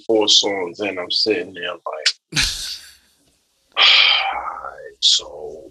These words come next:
Speaker 1: track one, I learned how to package the dope. I learned how to cook it in,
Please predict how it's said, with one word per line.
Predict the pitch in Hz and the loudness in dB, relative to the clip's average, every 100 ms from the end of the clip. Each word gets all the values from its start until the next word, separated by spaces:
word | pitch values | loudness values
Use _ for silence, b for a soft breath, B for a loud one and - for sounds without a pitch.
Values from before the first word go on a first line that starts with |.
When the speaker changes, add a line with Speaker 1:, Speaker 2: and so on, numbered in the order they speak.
| _ | _
Speaker 1:
track | - 90 87 - | 0 0 -2 -4
one, | 78 90 95 92 90 | -8 -6 -4 -4 -4
I | |
learned | 85 87 85 85 | -6 -4 -4 -6
how | 85 87 | -6 -4
to | - - | -4 -4
package | - 85 - - - - | -2 -2 -4 -2 -2 -4
the | - | -4
dope. | 87 87 85 - _ _ _ _ _ _ _ - | -4 -4 -8 -14 _ _ _ _ _ _ _ -14
I | - | -10
learned | - 80 - | -4 -4 -4
how | 60 | -8
to | - | -6
cook | - 101 - | -4 -2 -4
it | 80 | -8
in, | - | -10